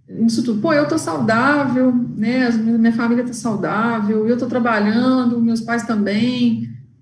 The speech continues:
eu tenho onde morar, eu tenho, cada um vai ter aí, né? O, alguns foram mais impactados, outros menos.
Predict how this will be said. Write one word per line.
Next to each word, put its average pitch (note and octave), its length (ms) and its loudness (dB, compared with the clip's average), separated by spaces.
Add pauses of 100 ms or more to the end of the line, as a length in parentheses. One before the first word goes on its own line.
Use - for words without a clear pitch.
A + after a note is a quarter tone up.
(180)
eu G#3+ 160 -2
tenho C4+ 160 4
onde C4 140 2
morar, A3+ 540 2
eu B3 60 -2
tenho, B3+ 380 -4
cada D4+ 320 -2
um F4+ 100 0
vai F#4 200 0
ter E4 160 0
aí, C#4 260 2
né? C4 320 2
O, G3+ 400 -2
alguns G#3+ 800 2
foram A#3+ 160 2
mais A#3 240 2
impactados, G#3+ 640 -2
outros G#3+ 380 -4
menos. A#3 640 -2